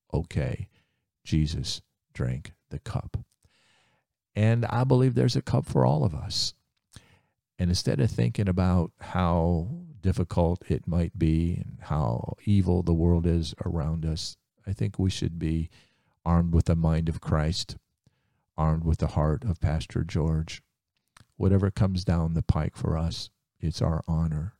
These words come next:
to drink of this cup. And as we drink of this bitter cup, our eyes are firmly on Jesus.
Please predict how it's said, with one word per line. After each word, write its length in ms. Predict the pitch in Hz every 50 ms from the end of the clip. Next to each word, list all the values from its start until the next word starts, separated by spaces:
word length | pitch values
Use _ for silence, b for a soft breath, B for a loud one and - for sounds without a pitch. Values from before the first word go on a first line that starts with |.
| _ _
to 80 | - -
drink 360 | 78 85 80 78 76 - - -
of 140 | 80 78 -
this 160 | - - -
cup. 320 | - - 64 65 - - - - _ _ _ _ _ _ _ _ _ _ _ _ _ _ -
And 100 | 90 92
as 120 | 90 90
we 100 | 104 104
drink 260 | 92 104 104 113 107 -
of 100 | 107 95
this 200 | 107 101 - -
bitter 500 | _ - - 95 - 98 92 92 98 95
cup, 400 | - - - 95 98 - - - b b b b b b b b b b b b b b _ _ _ _ -
our 160 | 82 82 82
eyes 240 | 82 87 95 90 90
are 120 | 76 78
firmly 400 | - - 87 87 87 87 87 92
on 160 | 87 85 90
Jesus. 500 | 87 - 90 90 90 107 110 104 - -